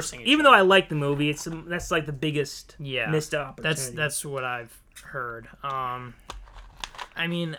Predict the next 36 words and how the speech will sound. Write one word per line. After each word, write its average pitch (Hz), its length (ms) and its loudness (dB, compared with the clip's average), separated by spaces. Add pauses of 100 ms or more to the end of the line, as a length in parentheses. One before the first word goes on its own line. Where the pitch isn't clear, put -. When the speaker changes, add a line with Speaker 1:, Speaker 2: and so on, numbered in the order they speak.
(260)
Speaker 1:
it's 185 200 -6
hard 247 240 2
to 339 40 0
even 202 360 -2
think 180 280 -4
of, 156 240 -6
like, 156 200 -6 (280)
now 226 260 6
I've 254 220 4
been 202 180 0
convinced 151 540 -4
on 131 200 -8
that. 127 320 -8
It's 139 100 -12
hard 196 260 4
to 196 60 -2
think 180 300 -6
of 151 180 -2
even, 143 440 -10 (600)
do 147 80 -2
you 170 60 2
have 190 200 4
another, 143 760 -2
like, 139 380 -8
two 139 260 -6
that 143 120 -4
would 135 140 -6
be 131 140 -4
good? 120 480 -6
'Cause 180 180 2
I 185 100 6
was 214 120 4
trying 208 220 -4
to 156 60 -8
think, 165 220 -6
like, 120 320 -8